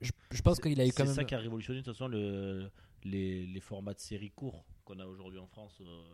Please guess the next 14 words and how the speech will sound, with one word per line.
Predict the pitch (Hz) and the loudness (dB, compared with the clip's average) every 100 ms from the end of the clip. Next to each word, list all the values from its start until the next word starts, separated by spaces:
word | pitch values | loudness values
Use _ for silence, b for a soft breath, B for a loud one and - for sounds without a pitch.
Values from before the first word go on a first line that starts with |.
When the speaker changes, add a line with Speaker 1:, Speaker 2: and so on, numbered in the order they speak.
| 85 85 - - | -20 -20 -20 -20
Speaker 2:
par, | - 80 82 80 - 139 | -20 -18 -18 -20 -18 -10
Speaker 1:
Oui, | |
mais | 139 | -6
Speaker 2:
par | |
Speaker 1:
voilà, | 123 123 | -2 -2
Speaker 2:
stock. | 139 156 | -2 -6
Speaker 1:
mais | 127 | -2
depuis | 135 135 | -2 -2
ces | 156 151 | -2 2
deux-là, | 139 156 | 2 4
t'as | 123 | 0
plus | - | 0
rien, | 107 - | -4 -4
quoi. | - | -12